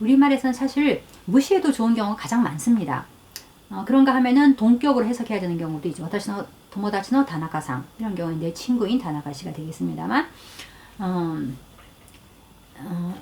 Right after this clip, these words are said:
그 앞뒤에 그 관계를 생각을 해서 다른 말을 집어넣어서 보충을 해야지 비로소 우리말로서는 자연스러운 경우도 상당히 많습니다. 지-, 지금 경우도 그래요.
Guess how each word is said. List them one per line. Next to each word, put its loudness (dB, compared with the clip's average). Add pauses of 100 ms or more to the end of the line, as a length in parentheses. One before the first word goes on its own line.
그 -4
앞뒤에 4
그 -8
관계를 4
생각을 2
해서 -2
다른 4
말을 6
집어넣어서 -4
보충을 -2
해야지 2 (240)
비로소 2
우리말로서는 2
자연스러운 -4
경우도 -4
상당히 0
많습니다. -4 (560)
지-, -20 (100)
지금 6
경우도 2
그래요. -4